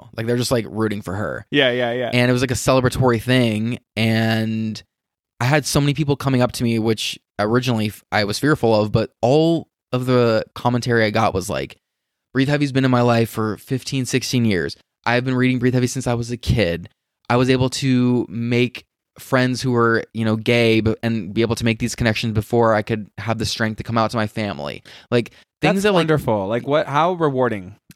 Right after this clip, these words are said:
Speaker 2: to,
Speaker 1: Yes.
Speaker 2: to hear that.
Speaker 1: Yes. It was very, like, it made me feel like there's not many times in life I think people get this kind of feeling of, like, it was worth it. Like, all of
Speaker 2: Yeah.
Speaker 1: the hard work, the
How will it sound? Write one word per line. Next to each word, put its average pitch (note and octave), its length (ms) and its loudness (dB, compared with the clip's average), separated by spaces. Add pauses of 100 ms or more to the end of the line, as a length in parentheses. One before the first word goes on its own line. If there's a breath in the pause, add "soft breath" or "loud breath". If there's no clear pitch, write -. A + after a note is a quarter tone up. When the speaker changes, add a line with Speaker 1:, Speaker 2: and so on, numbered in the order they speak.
Speaker 2:
to, C#3+ 80 0
Speaker 1:
Yes. A#2+ 240 2
Speaker 2:
to C3 100 4
hear B2 220 0
that. F#2+ 240 -8
Speaker 1:
Yes. B2 380 -2
It B2+ 200 2
was C3 240 0 (140)
very, A#2+ 500 0
like, A#2+ 200 2
it B2+ 80 0
made B2+ 180 0
me D#3 120 -2
feel D3 220 -2
like B2+ 420 0 (640)
there's D3 180 2
not A3 160 0
many F#3+ 140 2
times B2 260 2
in A#2 80 0
life G#2+ 180 0
I A2 80 2
think A2 180 -2
people A2+ 320 0 (200)
get A2 300 2 (440)
this - 480 -4 (160)
kind A#2 160 0
of G#2+ 100 0
feeling A2+ 440 0
of, G2+ 120 -2
like, G#2+ 300 0 (960)
it A#2 60 4
was G#2+ 160 2
worth D#2 260 -4
it. - 140 -16 (240)
Like, E3 100 2
all C3 440 2
of C3 160 0
Speaker 2:
Yeah. C#3 160 4
Speaker 1:
the - 60 -6
hard A#2+ 340 2
work, G#2 500 -2 (440)
the A2+ 320 0